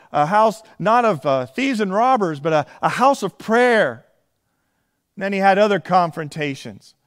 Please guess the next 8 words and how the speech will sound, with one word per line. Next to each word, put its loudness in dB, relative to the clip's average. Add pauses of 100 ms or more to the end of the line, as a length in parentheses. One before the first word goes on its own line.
(480)
The -8
next -2
day, -2
and, -12 (500)
uh, -8
Wednesday -4
was -4
silent. -2